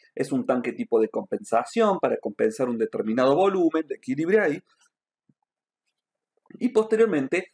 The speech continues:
encontramos el punto número dos, que es una bomba de alimentación que toma de ese tanque de, de equilibrado para que a lo mejor haya una cantidad de leche determinada, para que la bomba funcione de una manera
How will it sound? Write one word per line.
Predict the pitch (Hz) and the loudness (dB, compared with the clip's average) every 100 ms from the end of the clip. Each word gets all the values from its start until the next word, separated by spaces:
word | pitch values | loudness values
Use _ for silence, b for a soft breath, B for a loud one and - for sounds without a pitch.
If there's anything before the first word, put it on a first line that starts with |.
| - | -6
encontramos | 190 202 202 185 180 180 160 | -2 0 0 2 0 -2 -4
el | 147 | -6
punto | 165 160 147 | -6 0 2
número | 147 151 143 | 4 4 4
dos, | 208 - | 2 0
que | |
es | 143 | -4
una | 131 113 | 0 0
bomba | 127 135 123 | 0 0 0
de | 117 | 0
alimentación | - 110 - 135 - 240 214 - | -4 -16 0 0 2 0 0 -4
que | 123 | -2
toma | - 160 131 | 0 0 0
de | 123 | -4
ese | 113 | -4
tanque | - 135 131 117 | -2 -2 -2 -4
de, | 110 110 b b b | -4 -4 b b b
de | 120 | -2
equilibrado | 113 113 113 123 190 196 147 | 0 0 0 4 4 4 2
para | 117 113 | 0 -4
que | 117 | -4
a | |
lo | 117 | -6
mejor | 123 135 - | -2 -2 -2
haya | 123 123 123 117 | -2 0 0 -2
una | 123 120 | -4 -4
cantidad | - 110 120 120 | -6 -8 -2 2
de | 117 | 2
leche | 117 - | 0 -2
determinada, | 113 110 117 113 120 170 180 147 | -2 0 -2 -2 0 2 2 0
para | - 117 | -2 -4
que | 113 | 0
la | 113 | 0
bomba | 127 131 | 0 -2
funcione | - 117 110 - 180 | -6 -8 -8 0 0
de | 147 | 2
una | 120 | 0
manera | 123 127 139 | 2 2 2